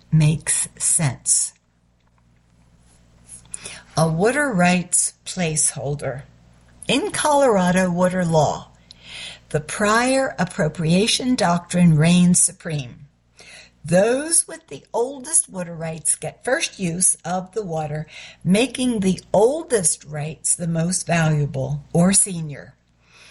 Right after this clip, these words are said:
Under the prior appropriation system,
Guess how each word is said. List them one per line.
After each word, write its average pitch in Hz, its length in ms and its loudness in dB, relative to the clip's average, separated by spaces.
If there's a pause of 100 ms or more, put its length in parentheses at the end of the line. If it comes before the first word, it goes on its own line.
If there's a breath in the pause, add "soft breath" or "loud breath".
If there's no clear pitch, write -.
(220 loud breath)
Under 285 300 0
the 262 100 -2
prior 277 720 0
appropriation 156 840 0
system, - 560 -6